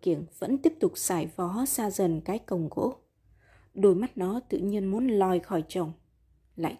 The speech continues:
Chúa, chiếc máy ảnh treo tòng ten nơi cánh cổng đang bị gỡ xuống bởi một người đàn ông đứng quay lưng về phía Coulson. Trong chớp mắt, gã đàn ông sải hai bước và bốc hơi lẹ làng. Coulson toát mồ hôi hột,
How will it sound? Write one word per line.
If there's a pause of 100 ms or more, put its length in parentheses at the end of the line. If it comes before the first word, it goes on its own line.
Chúa, (500)
chiếc
máy
ảnh
treo
tòng
ten
nơi
cánh
cổng
đang
bị
gỡ
xuống
bởi
một
người
đàn
ông (180)
đứng
quay
lưng
về
phía (140)
Coulson. (680)
Trong
chớp
mắt, (440)
gã
đàn
ông
sải
hai
bước (360)
và
bốc
hơi
lẹ
làng. (1080)
Coulson
toát
mồ
hôi
hột,